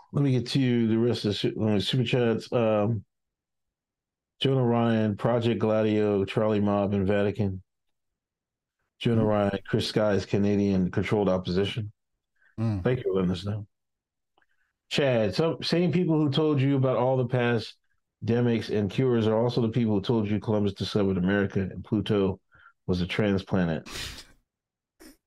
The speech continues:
Speaker 1: What is he talking about?
Speaker 2: <laughs>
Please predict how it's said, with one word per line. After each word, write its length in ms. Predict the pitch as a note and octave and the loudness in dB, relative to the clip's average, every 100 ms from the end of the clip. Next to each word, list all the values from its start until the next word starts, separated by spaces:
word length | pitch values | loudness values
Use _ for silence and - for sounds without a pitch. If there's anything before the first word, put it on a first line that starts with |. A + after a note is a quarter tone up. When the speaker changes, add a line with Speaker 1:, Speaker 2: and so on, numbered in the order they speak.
| _ _ _ _ _ _ _ _ - _ _ _ - | _ _ _ _ _ _ _ _ -20 _ _ _ -14
Speaker 1:
What 140 | C3 - | -14 -12
is 100 | B2 | -8
he 60 | |
talking 320 | A#2+ A2+ F#2 - - - _ _ _ _ _ C#3 | -2 -2 -2 -8 -18 -20 _ _ _ _ _ 2
about? 180 | A2+ A#2+ A#2 _ _ _ _ A2 G#2 G2+ - _ A2+ | 4 2 -4 _ _ _ _ -12 -10 -14 -20 _ 0
Speaker 2:
<laughs> 280 | - A2+ | 2 0